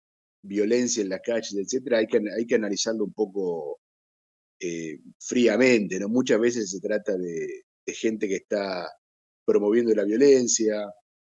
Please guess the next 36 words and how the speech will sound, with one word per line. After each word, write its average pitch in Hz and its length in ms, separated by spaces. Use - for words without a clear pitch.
Eh, 104 500
también 135 340
hubo 135 180
algunos 131 460
hechos - 320
que 110 120
son 117 220
poco 110 200
explicables, 127 680
¿no? 123 300
De 104 100
repente 107 320
apareció 113 380
gente 98 880
no 117 140
identificada, 117 1160
encapuchada, 107 960
que 92 180
quemó 107 280
un 107 120
automóvil. 95 920
Bueno, 92 360
son 160 180
cosas 165 260
muy 131 160
extrañas. 85 600
Es 190 140
cierto 233 360
que 151 160
hay 127 180
un 110 120
clima 120 280
social, 117 600
eh, 92 360
complejo 107 640
en, 90 220